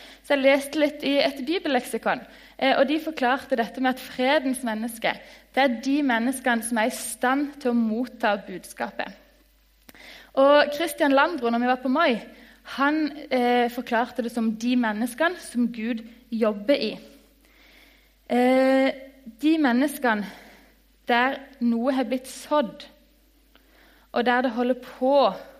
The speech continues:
å modnes, men ikke er helt klart for høsting ennå. Jeg tror at denne prosessen må få lov til å ta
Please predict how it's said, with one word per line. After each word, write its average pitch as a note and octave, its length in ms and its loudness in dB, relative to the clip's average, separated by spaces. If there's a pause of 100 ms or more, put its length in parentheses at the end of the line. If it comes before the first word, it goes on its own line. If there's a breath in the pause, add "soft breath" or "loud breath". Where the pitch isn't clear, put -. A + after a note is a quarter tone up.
(160)
å A#3 80 0
modnes, A3 560 -2 (520 loud breath)
men A#3+ 120 -2
ikke A#3 220 -2
er A3 140 -2
helt A#3+ 280 -4
klart A#3 600 -6
for A#3+ 200 -8
høsting B3+ 500 -6 (300)
ennå. D#3+ 240 -8 (2500 soft breath)
Jeg E4 120 0
tror E4+ 240 0
at E4 120 -4
denne C#4 280 4
prosessen C4 680 0
må A#3+ 160 2
få C4 120 0
lov C4 400 4
til C4 100 -4
å C4+ 60 -8
ta A#3+ 300 0